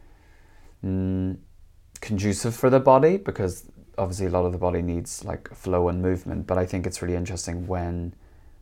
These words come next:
it could be considered, like, choreographic objects where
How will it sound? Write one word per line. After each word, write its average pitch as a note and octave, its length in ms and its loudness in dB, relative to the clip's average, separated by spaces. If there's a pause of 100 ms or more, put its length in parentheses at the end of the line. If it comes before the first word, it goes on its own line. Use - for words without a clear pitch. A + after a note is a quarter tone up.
(360)
it - 80 -20
could G2 140 -8
be F#2 120 0
considered, F2+ 420 -2
like, F2 220 0
choreographic G2+ 680 4
objects F2 600 -2
where F2+ 600 -2